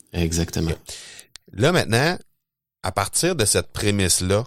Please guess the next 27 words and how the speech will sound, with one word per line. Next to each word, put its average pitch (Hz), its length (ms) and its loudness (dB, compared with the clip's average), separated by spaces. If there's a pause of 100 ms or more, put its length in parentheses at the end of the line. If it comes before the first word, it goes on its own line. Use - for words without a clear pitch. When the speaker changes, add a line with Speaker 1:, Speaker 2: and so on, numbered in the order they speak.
(1120)
Speaker 2:
quand 113 160 2
tu - 160 0
dois 113 260 4
créer 101 340 0
du 101 140 0
contenu, 107 400 0
toi, 87 200 0
puis - 200 -10
tu - 140 -4
dois 107 200 4
reformater 123 1040 0
un 104 100 2
peu 139 160 -4
ta 95 160 0
façon 110 360 0
de 117 60 -2
créer 101 300 -2
du - 120 0
contenu 110 340 0
qui 90 100 -6
était 90 180 -2
différente 101 500 0
dans 92 100 2
les 92 160 0
dix 98 240 0
dernières 92 400 0
années. 110 240 -2